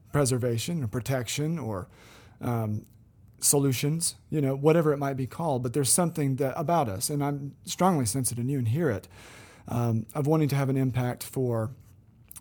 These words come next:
maintaining biodiversity, uh, i-, including the people that are, that are living on the land. And you have these extremes there in Madagascar. You have, uh, extreme biodiversity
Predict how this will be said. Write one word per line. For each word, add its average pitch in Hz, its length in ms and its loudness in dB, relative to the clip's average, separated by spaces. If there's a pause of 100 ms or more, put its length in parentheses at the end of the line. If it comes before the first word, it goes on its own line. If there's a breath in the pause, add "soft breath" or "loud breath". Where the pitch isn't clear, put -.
maintaining 151 480 4
biodiversity, 117 800 0 (680 soft breath)
uh, 135 340 -4 (280)
i-, - 120 -14 (100)
including 156 800 2
the 139 80 0
people 143 340 2
that 135 160 2
are, 120 360 -2
that 151 180 4
are 147 60 6
living 147 260 6
on 135 120 2
the 127 80 0
land. 110 500 -2
And 160 120 0
you 156 80 6
have 165 100 4
these 165 180 4
extremes 143 580 2
there 131 200 2
in 120 100 0
Madagascar. 123 680 -2
You 113 100 -4
have, 110 280 -6 (580 loud breath)
uh, - 180 -6
extreme 156 480 4
biodiversity 110 840 -2